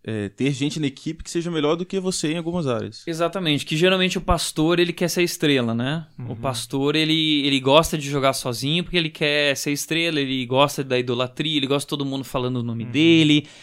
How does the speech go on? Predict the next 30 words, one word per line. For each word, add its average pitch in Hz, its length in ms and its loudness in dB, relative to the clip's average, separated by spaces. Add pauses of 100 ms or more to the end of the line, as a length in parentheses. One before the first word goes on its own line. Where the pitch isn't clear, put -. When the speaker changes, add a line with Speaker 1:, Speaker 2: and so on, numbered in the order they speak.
(160)
Speaker 2:
ele 135 160 0
gosta 151 260 4
de 156 80 -2
ser 165 100 -2
o 151 60 0
centro 185 480 -2
das 151 220 2
atenções, 143 760 -2
então 165 400 0 (540)
isso 165 300 0
acaba 151 520 2
destruindo 165 800 -2
a 151 120 2
igreja, 185 480 4
acaba 147 260 0
destruindo 147 400 -2
a 143 60 2
vida 156 260 -2
do 143 80 -10
pastor, 151 580 -2
a 147 60 -2
família 139 440 -2
Speaker 3:
Uhum. - 20 -4
Speaker 2:
do 135 80 -2
pastor, 156 400 -2
e 226 60 -4
a - 20 -4
igreja 226 260 -8
não 247 140 -4
cresce, 151 480 -2